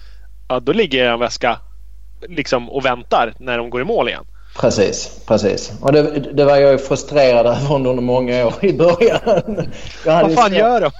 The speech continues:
Speaker 2: jag hade svårt att acceptera det. Jag, jag åkte ju på massa enduro-V M också i början. Och jag sa, "Men för fan, ni sparar ju hur mycket tid och energi som helst att ha kvar ryggsäcken på. Ni känner ju inte, ändå inte av att ha den på dig."
Speaker 1: Nej.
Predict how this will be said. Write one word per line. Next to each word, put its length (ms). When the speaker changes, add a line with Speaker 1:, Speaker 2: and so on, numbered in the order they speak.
Speaker 2:
jag 160
hade 220
svårt 440
att 60
acceptera 640
det. 60
Jag, 260
jag 220
åkte 180
ju 60
på 100
massa 300
enduro-V 600
M 120
också 280
i 60
början. 500
Och 300
jag 120
sa, 220
"Men 120
för 120
fan, 280
ni 100
sparar 320
ju 60
hur 140
mycket 320
tid 220
och 60
energi 400
som 240
helst 300
att 60
ha 120
kvar 380
ryggsäcken 520
på. 120
Ni 120
känner 260
ju 40
inte, 140
ändå 200
inte 140
av 280
att 140
ha 120
den 120
på 240
dig." 200
Speaker 1:
Nej. 180